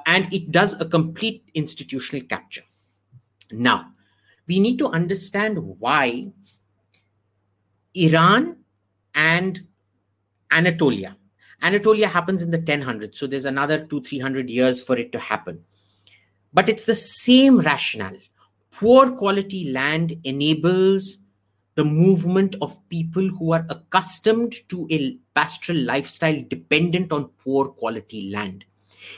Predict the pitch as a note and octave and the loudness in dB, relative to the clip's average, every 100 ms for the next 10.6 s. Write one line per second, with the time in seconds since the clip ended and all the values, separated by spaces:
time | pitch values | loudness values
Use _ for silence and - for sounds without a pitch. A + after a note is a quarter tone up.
0 | - E3+ F#3+ E3+ - D#3 A3 A3 F#3+ C3+ | 0 4 4 4 2 2 2 2 0 0
1 | D3 F3+ D#3+ B2+ B2 A2+ C3+ G#3 - - | 2 2 4 2 0 -2 0 0 -8 -12
2 | - F3+ E3 F#3+ G#3+ A3 F#3+ G3 G3 D3+ | -2 0 2 4 4 4 4 4 2 4
3 | D#3+ F3 E3 E3 E3+ - D#3+ - A#2 G2 | 4 4 2 0 -2 -2 -2 -4 -6 -4
4 | G2+ - - - _ _ _ _ _ - | -6 -12 -18 -20 _ _ _ _ _ -2
5 | E3 E3+ E3+ F3+ E3+ E3 C#3 B2 - D#3 | 2 4 4 4 4 2 0 -2 -2 -2
6 | D#3+ D3+ E3 F3 E3 F3 D#3 D#3 E3+ C#3 | 0 0 0 0 0 -2 -2 -2 -2 -2
7 | D#3 D#3 - - - B2 B2 D3+ E3+ D3+ | -2 -4 -12 -20 -18 -16 -8 -2 -2 -2
8 | C#3 B2+ G#2+ G#2+ - A2 F#2+ - - _ | -6 -4 -4 -4 -6 -10 -8 -12 -14 _
9 | _ _ _ _ - - E3 D3+ D3+ D#3 | _ _ _ _ -4 2 4 4 2 0
10 | D#3 A#2 G2 - - | 0 -2 -4 -8 -12